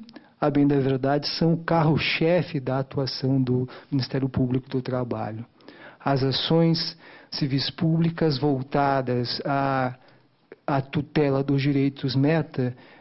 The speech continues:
individuais são nossa bandeira principal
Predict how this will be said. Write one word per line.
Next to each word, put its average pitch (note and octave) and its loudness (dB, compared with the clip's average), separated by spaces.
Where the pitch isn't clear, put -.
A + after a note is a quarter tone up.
individuais C#3 0
são D#3 2
nossa C#3 0
bandeira C3 0
principal D3+ 0